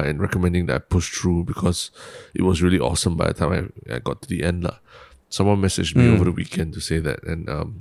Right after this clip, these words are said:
Speaker 2: I think I know who that someone is, 'cause that someone messaged me also. <laughs>
Speaker 1: Oh, yeah lah, yeah lah.
Speaker 2: To
Speaker 1: But, but
Speaker 2: message me to tell, to thank you. So
Speaker 1: Yeah,
Speaker 2: you
Speaker 1: yeah,
Speaker 2: got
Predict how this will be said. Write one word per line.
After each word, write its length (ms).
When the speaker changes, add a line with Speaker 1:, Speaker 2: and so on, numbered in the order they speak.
Speaker 2:
I 80
think 160
I 80
know 160
who 160
that 80
someone 260
is, 140
'cause 160
that 80
someone 260
messaged 300
me 160
also. 280
<laughs> 60
Speaker 1:
Oh, 140
yeah 160
lah, 80
yeah 160
lah. 320
Speaker 2:
To 80
Speaker 1:
But, 240
but 100
Speaker 2:
message 320
me 220
to 80
tell, 320
to 160
thank 240
you. 240
So 160
Speaker 1:
Yeah, 60
Speaker 2:
you 100
Speaker 1:
yeah, 80
Speaker 2:
got 160